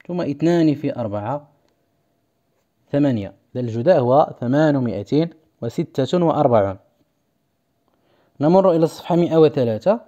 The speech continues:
تقويم أثر الدعم. إذن ثامنًا، أصل كل مجسم بأثره.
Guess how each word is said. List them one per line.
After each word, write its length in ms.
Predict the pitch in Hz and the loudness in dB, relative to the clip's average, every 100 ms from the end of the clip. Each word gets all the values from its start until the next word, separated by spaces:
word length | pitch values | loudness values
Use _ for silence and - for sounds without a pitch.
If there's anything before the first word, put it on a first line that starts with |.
| _ _ _ _ _ _ _ _ | _ _ _ _ _ _ _ _
تقويم 600 | 143 - 156 202 175 175 | -14 -4 2 4 2 0
أثر 340 | 190 185 151 | -4 -2 -4
الدعم. 360 | 120 95 87 113 117 | -4 -8 -14 -18 -16
إذن 120 | 104 | -14
ثامنًا، 540 | 101 160 143 127 165 - | -4 -2 0 -2 -4 -8
أصل 380 | 175 - 151 143 | -8 -6 -4 -6
كل 340 | 143 165 139 | -2 0 0
مجسم 760 | 131 131 151 151 123 113 156 185 | -2 -2 -4 -6 -6 -4 -4 -6
بأثره. 800 | 127 143 - 170 - 120 104 90 | -6 -6 -4 -4 -2 -4 -6 -12